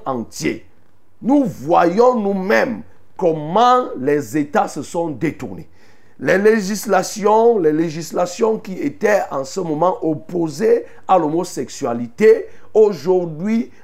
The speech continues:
les États ont levé ces législations au point où on a permis que les gens se marient.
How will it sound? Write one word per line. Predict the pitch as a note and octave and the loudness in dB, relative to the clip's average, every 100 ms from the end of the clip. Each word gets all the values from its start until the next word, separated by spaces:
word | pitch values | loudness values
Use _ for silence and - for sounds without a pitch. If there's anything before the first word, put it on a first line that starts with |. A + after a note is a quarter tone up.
| - | 0
les | E3+ E3+ A#2+ | 2 2 0
États | D#3+ D3+ - G#3 - | -2 0 2 2 2
ont | F#3 F3+ | 0 0
levé | D#3 D3 C3+ A#2+ F3+ F#3+ - | 0 2 2 2 2 2 -4
ces | - - - G#3+ | -16 -6 -2 0
législations | E3+ C#3 B2 B2 B2 A#2+ - D#3+ F#3+ - - | -2 -4 -4 -8 -6 -8 -2 0 0 -2 -2
au | F#3+ | 2
point | F#3 - D3+ E3+ | 2 -2 0 2
où | E3 D3+ | 2 2
on | D#3+ | 2
a | D3 | 2
permis | C#3+ C3+ B2+ D3 | 0 -4 -4 -4
que | C#3+ | -4
les | B2+ | -4
gens | G#2+ C3 C3 | -4 -6 -6
se | - | -8
marient. | A#2 G#2 A2 G2+ G#2+ | -6 -6 -8 -8 -12